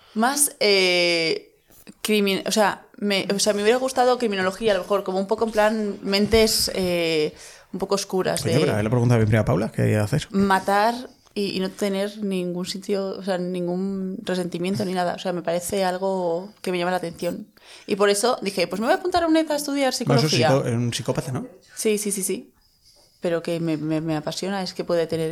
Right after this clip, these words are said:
Speaker 1: en la mente. Pero
Speaker 2: Bueno,
Speaker 1: bueno,
Speaker 2: muy
Speaker 1: algún
Speaker 2: bien.
Speaker 1: día lo estudiaré o lo leeré. No sé si me dará para mucho.
Speaker 2: Ah, pues ya está. Yo, por, con mi parte, ya estoy, ya estoy bien.
Speaker 1: ¿Ya está servido?
Speaker 2: Sí.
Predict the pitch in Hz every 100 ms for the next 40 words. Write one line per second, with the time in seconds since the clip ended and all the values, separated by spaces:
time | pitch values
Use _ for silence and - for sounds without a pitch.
0 | 165 165 180 202 214 - _ _ _ _
1 | - 127 110 143 214 - 117 104 - 175
2 | 165 170 - 170 - 175 165 170 170 170
3 | 170 165 165 165 - - 190 170 - 180
4 | 170 170 170 180 170 165 - - - 117
5 | 104 104 110 117 202 127 123 123 127 123
6 | 120 123 123 127 117 110 - 101 95 92
7 | 107 - 110 - 98 311 262 220 226 233
8 | 180 - 202